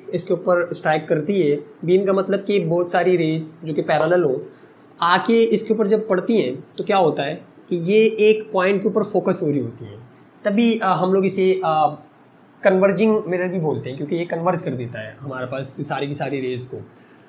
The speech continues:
और अगर यही parallel beam of light इस mirror के ऊपर पड़े तो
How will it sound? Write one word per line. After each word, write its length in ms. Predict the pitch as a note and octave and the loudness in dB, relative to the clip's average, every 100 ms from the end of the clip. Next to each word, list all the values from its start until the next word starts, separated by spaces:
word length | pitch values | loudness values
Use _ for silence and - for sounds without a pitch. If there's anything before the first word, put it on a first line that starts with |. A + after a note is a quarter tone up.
| - - | -20 0
और 540 | E3 G3+ G#3 G#3 - - | 4 6 4 0 -6 -4
अगर 220 | G3+ G#3+ A3 | 0 2 2
यही 340 | G3+ F#3+ A#3+ | 4 4 4
parallel 480 | A#3 G3 F#3+ G3+ G#3+ G#3 G#3 | 2 0 2 2 0 -2 -4
beam 280 | F3 F3+ F#3 | 0 0 2
of 220 | F#3+ F#3+ - D#3 D3 | 0 -2 -6 -2 2
light 460 | D3+ E3+ D#3+ - - - - - - - - - | 2 2 0 -4 -16 -20 -20 -20 -20 -20 -20 -6
इस 240 | G3+ - G3 | -6 -6 -2
mirror 260 | G3 G3 G3 | 0 2 2
के 100 | F#3 | 2
ऊपर 180 | F3 E3 | 0 0
पड़े 180 | C#3 B2 D#3+ - - - - - | -2 -4 -8 -14 -20 -20 -20 -20
तो 80 | - | -14